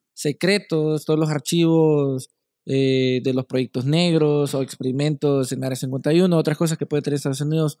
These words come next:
o, o los mismos espías en la Guerra Fría, tenían mucho más control que la población normal porque ellos decían, "Ah, es una Guerra Fría", pero no sabía todo el contexto.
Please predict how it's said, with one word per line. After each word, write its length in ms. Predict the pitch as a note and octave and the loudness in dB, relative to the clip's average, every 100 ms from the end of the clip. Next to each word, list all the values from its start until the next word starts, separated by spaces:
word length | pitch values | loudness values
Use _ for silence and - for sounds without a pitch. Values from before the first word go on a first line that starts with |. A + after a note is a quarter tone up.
| _ _ _ | _ _ _
o, 640 | C#3 C#3+ C#3 C3+ B2+ B2+ | 0 2 2 2 0 -2
o 120 | - | 0
los 120 | C3+ C3+ | 0 2
mismos 240 | D#3+ D#3+ | 2 2
espías 440 | C#3+ F3 F3+ D#3 D3+ | 0 0 2 2 0
en 80 | |
la 100 | C#3 | -2
Guerra 220 | C#3 C#3+ C#3 | -2 0 0
Fría, 420 | F3 G3+ E3+ E3 _ _ | 2 4 2 -2 _ _
tenían 300 | - D3+ D#3+ | 0 2 4
mucho 420 | F3+ G#3 F3 F3 | 6 6 4 2
más 640 | E3+ E3 E3+ F3 E3 C#3+ - _ _ _ | 2 2 2 0 0 -2 -4 _ _ _
control 640 | E3 E3 E3 F#3 G#3 G#3+ | 2 2 4 4 4 2
que 200 | - E3 | 2 2
la 160 | D3+ C#3+ | 2 2
población 380 | D#3 D3 D#3+ E3 | 2 2 0 0
normal 280 | E3 G3+ G3+ | 0 0 -2
porque 300 | F#3 E3+ F3 | -2 0 0
ellos 100 | E3+ | 0
decían, 240 | E3 F3+ | -2 0
"Ah, 280 | G#3 F3+ C3+ | 0 0 -2
es 80 | C3+ | -6
una 140 | D#3+ D#3 | -4 -4
Guerra 220 | D3+ C#3+ | -4 -4
Fría", 200 | G3 D#3 | -4 -2
pero 160 | D3 | 0
no 160 | D#3 D3+ | 2 0
sabía 360 | - C#3+ D3+ D3 | 2 2 2 2
todo 160 | D3+ | 2
el 80 | D3 | 2
contexto. 560 | C#3+ C#3+ G3 F#3+ - | 0 -2 -2 -6 -10